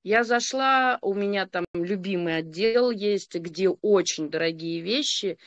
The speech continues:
но они действительно очень качественные. Зашла, там брючки за шесть тысяч и блузочка за пять с половиной. Я взяла и пошла просто потому, что мне захотелось, потому что она мне понравилась.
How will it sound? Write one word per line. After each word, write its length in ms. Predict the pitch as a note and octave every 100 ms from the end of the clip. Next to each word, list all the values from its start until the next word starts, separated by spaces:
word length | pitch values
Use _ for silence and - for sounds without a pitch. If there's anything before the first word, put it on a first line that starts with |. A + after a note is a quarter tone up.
| - _
но 240 | G3 A3 A#3
они 240 | F#3 G3+
действительно 800 | F3+ E3+ - F3+ - F3 D#3+ - -
очень 360 | E3+ - D3
качественные. 800 | - A2 - - - - - C#2+ - - - - -
Зашла, 460 | G3 G#3 - E4+ F#4
там 260 | A3+ F3
брючки 640 | F#3+ C#4+ - - C#4+ C#4 B3
за 180 | B3+ B3
шесть 380 | C4 B3 -
тысяч 520 | - A3+ G#3 F#3+ - D4
и 60 |
блузочка 760 | G#3+ E3+ F#3+ F#3 F3 E3 - D#3+
за 140 | E3+
пять 280 | E3 E3 D3+
с 60 | -
половиной. 580 | E3 D#3 D#3 F3+ F#3 B3+
Я 140 | D#4+
взяла 500 | D4+ D#4+ E4+ E4+ D#4
и 320 | B3+ C4 B3 - - - -
пошла 540 | G3+ G3+ - A3 A3 G#3+
просто 400 | A3+ - - G3
потому, 420 | _ F3+ F#3 G#3
что 180 | - F3
мне 280 | E3 F3 E3+
захотелось, 720 | D#3+ E3+ D#3+ - D3+ C#3 -
потому 280 | - D#3 F3
что 180 | - F3
она 100 | F3
мне 220 | F3+ F#3+
понравилась. 1120 | - F3 E3+ E3 E3 D3+ C#3+ B2+ - -